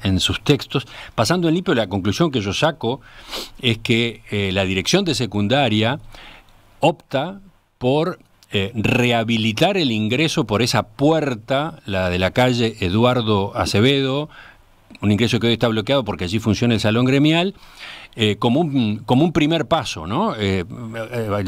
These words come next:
realizar allí las obras necesarias para que esa puerta pueda volver a usarse, eh, incluso hasta por razones de seguridad, para que haya un, un nuevo lugar de entrada y salida,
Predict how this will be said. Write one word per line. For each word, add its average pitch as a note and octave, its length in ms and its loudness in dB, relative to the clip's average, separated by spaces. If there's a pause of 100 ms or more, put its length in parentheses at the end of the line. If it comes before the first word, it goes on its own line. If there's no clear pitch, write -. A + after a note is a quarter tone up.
(100)
realizar A2+ 340 4
allí D3+ 200 0
las C#3 180 0
obras D3 220 0
necesarias F3 580 2
para G#2+ 300 0
que C3+ 80 -2
esa C3 240 -2
puerta E3+ 320 0
pueda F#3 500 -2
volver C3 540 0
a A2 160 2
usarse, B2+ 800 0 (840)
eh, G2+ 680 2 (260)
incluso A#2+ 460 2
hasta C3 180 -2
por G#2+ 160 -4
razones A2 360 0
de G#2 100 -2
seguridad, A#2+ 480 2
para G2 180 0
que G#2 100 -2
haya A2 300 2
un, G#2 380 -4
un G2 200 4
nuevo C3 300 4
lugar G#2+ 300 2
de G2+ 80 0
entrada A2+ 340 2
y G2+ 60 0
salida, C#3 560 2